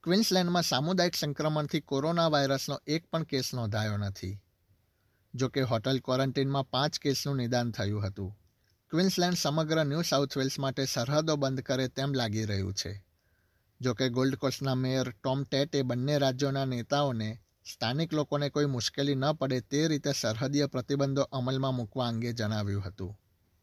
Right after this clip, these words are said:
આંતરરાષ્ટ્રીય સમાચારો પર એક નજર કરીએ તો, અમેરિકામાં કોરોના વાયરસનું સંક્રમણ હાલમાં વધી રહ્યું છે.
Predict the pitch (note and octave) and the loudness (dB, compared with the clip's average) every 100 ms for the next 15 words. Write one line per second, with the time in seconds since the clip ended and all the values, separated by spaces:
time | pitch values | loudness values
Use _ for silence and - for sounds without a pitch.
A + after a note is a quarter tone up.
0 | _ _ _ - D#3 E3 A3 G#3 F#3+ - | _ _ _ -2 0 4 6 6 4 2
1 | F#3 - E3 D#3+ D#3+ D3+ D3 D3 C#3 C#3+ | 2 2 2 4 4 4 4 2 0 -2
2 | C3 C3+ B2+ C#3 C#3 D3+ - A2 G#2+ - | -2 0 0 -2 0 -2 -2 -6 -6 -14
3 | _ _ _ - C#3 F#3+ F#3+ F#3+ F3+ F3 | _ _ _ -4 0 4 4 4 4 2
4 | - C#3 D#3 E3+ D#3+ D3+ D3 D3 D#3 C#3+ | 0 -2 2 2 4 6 4 2 0 -4
5 | B2+ B2+ C#3+ C#3+ C#3+ B2+ B2+ C3+ C#3 A#2 | -4 -2 -2 0 0 0 0 0 0 -2
6 | G#2+ A#2+ A2 G#2 G#2 G2 F#2 G2 | -2 -2 -2 -2 -4 -6 -8 -12